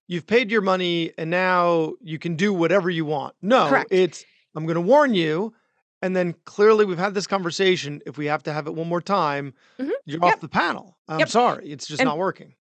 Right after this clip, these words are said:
Speaker 2: Yes. And people protect that in their patient contracts when they sign a membership, saying that, you know, if
Speaker 1: Mm-hmm.
Speaker 2: these things happen, if abusive language is,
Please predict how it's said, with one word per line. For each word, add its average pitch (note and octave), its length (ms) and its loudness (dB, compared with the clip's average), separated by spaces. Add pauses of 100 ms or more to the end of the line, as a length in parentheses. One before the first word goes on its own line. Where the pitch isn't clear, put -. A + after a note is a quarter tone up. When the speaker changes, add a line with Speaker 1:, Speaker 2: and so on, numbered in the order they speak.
(160)
Speaker 2:
Yes. - 240 -2
And A#3+ 160 -4
people E4 320 -2
protect A#3+ 460 -4
that A#3+ 220 -2
in G3+ 220 -4
their F#3+ 300 2
patient G3 400 -10
contracts E4 560 -4
when A3 160 -2
they F#3+ 160 -2
sign G3 400 -2
a E3+ 40 -8
membership, B3 600 -4
saying G3 400 -2
that, F3+ 120 -2
you G3 80 -6
know, F#3 200 -2 (380)
if A3+ 140 2
Speaker 1:
Mm-hmm. G#3+ 120 -4
Speaker 2:
these A#3+ 320 -4
things A#3+ 320 -4
happen, C4+ 440 -6
if G#3+ 220 -4
abusive G3 540 -10
language A#3 520 0
is, A3+ 240 -4